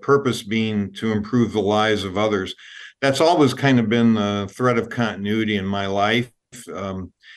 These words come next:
being a Boy Scout, uh, working in church groups, uh, is I really get a kick out of being able to help other people. And, uh, that was, that was the reason I,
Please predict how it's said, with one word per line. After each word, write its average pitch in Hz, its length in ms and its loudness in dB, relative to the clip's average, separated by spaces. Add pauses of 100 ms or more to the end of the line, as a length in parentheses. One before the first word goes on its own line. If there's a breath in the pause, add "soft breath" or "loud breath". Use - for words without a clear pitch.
(260 loud breath)
being 113 140 0
a 107 40 0
Boy 120 220 2
Scout, 117 600 -2
uh, 95 440 -2
working 110 420 -2
in 104 140 0
church 120 420 -2
groups, 117 540 -2
uh, 95 340 -2
is 101 400 -6
I 123 120 0 (140)
really 139 280 2
get 113 180 0
a 104 60 -2
kick 113 340 -6
out 104 160 -2
of 95 120 -10
being 107 200 -6
able 101 220 -6
to 92 120 -6
help 110 280 -4
other 95 220 -2
people. 120 640 -2 (460 soft breath)
And, 104 340 -2 (220)
uh, 104 220 2
that 113 180 0
was, 104 280 -4
that 110 200 0
was 101 240 -2
the 101 80 0
reason 104 380 2
I, 95 260 0